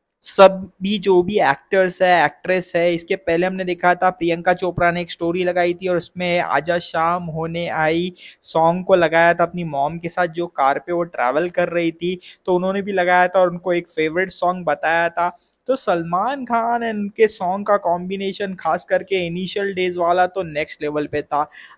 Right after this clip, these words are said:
अभी हमने आज देखा कि ऑफिशियल टीजर आ गया ओल्ड मनी सॉन्ग का,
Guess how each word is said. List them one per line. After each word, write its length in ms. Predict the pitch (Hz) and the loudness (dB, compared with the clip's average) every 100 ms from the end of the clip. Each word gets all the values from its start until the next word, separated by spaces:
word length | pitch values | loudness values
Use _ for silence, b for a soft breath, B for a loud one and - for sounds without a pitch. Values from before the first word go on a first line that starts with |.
| 170 | 0
अभी 300 | 180 226 214 | 0 2 -2
हमने 300 | 185 190 190 | -2 -2 -2
आज 320 | 165 175 180 | 0 0 -2
देखा 340 | 175 175 175 | -4 -2 0
कि 180 | 180 180 | -2 -2
ऑफिशियल 540 | 156 147 165 165 180 170 | -2 -2 -6 -4 -4 -4
टीजर 380 | 165 160 180 | -8 -2 0
आ 80 | 175 | 0
गया 180 | 170 180 | 2 2
ओल्ड 340 | 156 156 170 180 | 2 0 -2 -2
मनी 220 | 180 175 | -6 -6
सॉन्ग 400 | - 180 214 214 | -4 -4 -4 -2
का, 180 | 190 | 2